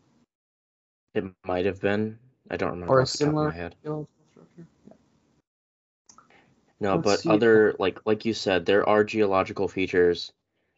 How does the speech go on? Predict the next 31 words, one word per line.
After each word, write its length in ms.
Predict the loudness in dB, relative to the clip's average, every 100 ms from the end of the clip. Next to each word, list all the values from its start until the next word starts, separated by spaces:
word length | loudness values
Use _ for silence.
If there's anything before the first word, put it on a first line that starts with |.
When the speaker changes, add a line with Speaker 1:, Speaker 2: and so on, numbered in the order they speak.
| _ _ _ -8
Speaker 1:
that, 380 | 0 2 2 -2
like, 240 | -6 -6 -6
are 180 | -6 -6 _ -14
supposedly 680 | -12 -2 -2 0 0 -2 -2
supposed 380 | -10 -4 -4 -4
to 60 |
be 100 | -4
tree 220 | -2 -2
stumps, 340 | -2 0 -2 -2
including 560 | -6 2 2 2 -4 -12 -6
Devil 260 | -2 0 0
Towers 420 | 0 2 0 -2
Butte, 340 | -4 -4 -4
which 180 | -6 -8
is 120 | -8
what 120 | -6
you 60 | -6
said, 320 | -4 -6 -8 _ _ _ _ _ _ _
the 80 | -8
Giant's 500 | -4 -2 0 -2 -6
Causeway 460 | -8 -2 0 0 -8 _ -16
Salt 420 | -12 -6 -4 -4
Cliffs 340 | -4 -4 -4
in 120 | -8 -4
Northern 300 | -4 -4 -4
Ireland, 520 | -2 0 -2 -4 -6 -6
and 260 | -4 -4
the 160 | -4 -6 -4
Uluru 680 | -2 0 2 4 4 4 2
in 140 | -2
Australia. 760 | -6 -8 -4 0 0 -2 -4